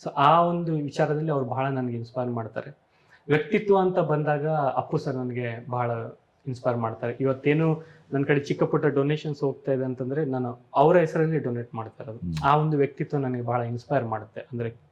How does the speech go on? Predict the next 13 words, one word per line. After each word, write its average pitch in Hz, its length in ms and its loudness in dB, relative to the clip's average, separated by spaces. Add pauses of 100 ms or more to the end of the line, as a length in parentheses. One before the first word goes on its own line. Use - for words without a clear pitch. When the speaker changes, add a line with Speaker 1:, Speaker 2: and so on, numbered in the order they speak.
(140)
Speaker 1:
ಅವರು 120 240 -2
ಮಾಡಿರೋ 120 240 2
ಸಾಮಾಜಿಕ 127 520 2
ಕೆಲಸಗಳು. 113 760 -2
Speaker 2:
ಅವ್ರ 117 160 10
ಹೆಸರಲ್ಲಿ 110 320 6
ಮಾಡ್ತಾ 85 240 4
ಇದ್ದೀರಿ? 76 220 0
Speaker 1:
ಹೌದು 123 260 -2
ಸರ್. - 340 -14
Speaker 2:
ಹ್ಮ್, 80 160 -4
ಹ್ಮ್, 80 340 -10
ಹ್ಮ್. 78 360 -8